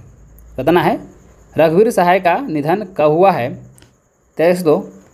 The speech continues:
उन्नीस सौ नब्बे में। ऑप्शन नंबर जो है बी राइट आंसर हो जाएगा। अगला प्रश्न है चार नंबर, रघुवीर सहाय किस हिंदी समाचार विभाग में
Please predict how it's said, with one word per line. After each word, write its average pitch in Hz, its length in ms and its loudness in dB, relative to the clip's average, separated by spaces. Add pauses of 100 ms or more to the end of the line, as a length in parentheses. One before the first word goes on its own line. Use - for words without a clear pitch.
(140)
उन्नीस 180 260 0
सौ 185 160 2
नब्बे 101 400 -4
में। 95 220 -16
ऑप्शन 143 260 -4
नंबर 170 220 2
जो 170 100 0
है 175 180 -2 (400)
बी 139 220 2
राइट 120 260 0
आंसर 123 300 -8
हो - 320 -14
जाएगा। - 380 -18 (680)
अगला 180 180 4
प्रश्न 202 240 -2
है 196 280 -2 (760)
चार 123 180 0
नंबर, 95 260 -12 (400)
रघुवीर 196 360 2
सहाय 220 280 2
किस 262 340 -2 (140)
हिंदी 208 340 -2
समाचार 202 500 0
विभाग 180 520 -2
में 160 240 -2